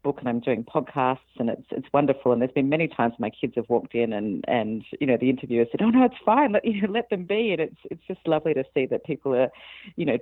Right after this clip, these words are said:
truly these days, you know, having, being allowed to bring their whole selves to work. So I think that's really, really fun. Um, okay, so let's talk about some, some hacks, um, 'cause I love this stuff. I mean, I think more than anything, um, what people don't realize is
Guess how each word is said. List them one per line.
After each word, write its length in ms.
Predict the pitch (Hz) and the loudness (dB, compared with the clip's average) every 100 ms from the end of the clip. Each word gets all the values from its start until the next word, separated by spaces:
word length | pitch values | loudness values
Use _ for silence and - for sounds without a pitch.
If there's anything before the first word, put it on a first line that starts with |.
| - | 0
truly 300 | 165 147 127 | 2 4 2
these 200 | 120 123 | 0 -2
days, 200 | - 120 - _ - 156 | -2 -2 -4 _ -10 -6
you 80 | 151 | -4
know, 280 | 131 113 - - - | -2 -2 -6 -8 -4
having, 600 | 151 143 135 127 147 139 | 0 2 4 2 2 2
being 160 | 156 | 6
allowed 300 | 131 127 135 | 6 6 4
to 100 | - | 2
bring 180 | - 120 | -4 -4
their 140 | 117 - | -4 -6
whole 200 | 117 120 | -8 -8
selves 200 | - 123 - | -8 -10 -8
to 80 | 135 | -10
work. 220 | 117 120 - | -8 -8 -10
So 80 | 127 | -14
I 40 | |
think 180 | 127 131 | -10 -4
that's 160 | 117 - - | -4 -4 -4
really, 160 | 135 | -2
really 240 | 135 127 123 | 0 0 0
fun. 260 | 139 123 123 - - - - - - | 0 0 -2 -4 -18 -20 -14 -4 4
Um, 300 | 226 220 214 | 6 6 4
okay, 280 | 262 202 - | 0 0 0
so 60 | 247 | 0
let's 160 | - | -2
talk 160 | - 226 | -4 -6
about 280 | 208 185 - - | -2 -2 -2 -4
some, 300 | 175 151 - - | -4 -4 -8 -6
some 160 | 156 | -4
hacks, 420 | 156 - 160 - - - - | -4 0 -2 -2 -14 -14 -4
um, 580 | 160 156 151 143 - - | -2 -2 -2 -4 -6 -4
'cause 220 | - 160 | 0 2
I 20 | |
love 140 | 160 156 | 2 0
this 120 | 143 | -6
stuff. 220 | - 123 - | -2 -4 -2
I 60 | |
mean, 160 | 131 127 | -4 -4
I 80 | - | -6
think 320 | - 135 - - - - _ - | -6 -6 -6 -16 -14 -14 _ -4
more 240 | 156 143 | 0 2
than 120 | 127 | 2
anything, 680 | 120 127 131 - 127 120 110 - | 0 0 0 0 0 0 -2 -2
um, 420 | 123 110 110 - - | -2 -2 -6 -8 -2
what 160 | 135 - | 0 2
people 260 | 156 - | 2 2
don't 160 | 120 120 | 2 2
realize 340 | 127 127 117 | 2 0 -2
is 80 | - | -6